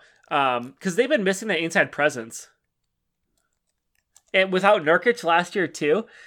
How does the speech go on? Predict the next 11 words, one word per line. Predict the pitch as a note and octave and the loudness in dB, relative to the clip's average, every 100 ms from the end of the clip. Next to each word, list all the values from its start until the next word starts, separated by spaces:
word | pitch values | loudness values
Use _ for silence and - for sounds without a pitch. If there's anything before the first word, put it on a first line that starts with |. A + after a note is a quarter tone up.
| _ | _
they | G#3 | 0
kinda | G#3 E4+ E4+ | 2 0 2
need, | A#3 | 2
like, | A3+ G3 | 2 0
a | |
two-rotation | - - G#3+ G#3 F#3 F3 E3+ C#3+ | -4 -4 0 0 0 -2 -4 -6
big | C3 C#3 B2 | -4 -4 -4
system, | C#3 B2 B2 | -10 -10 -10
I | A#2 | -12
feel | A2+ A#2+ A2+ | -8 -6 -6
like. | - - | -8 -12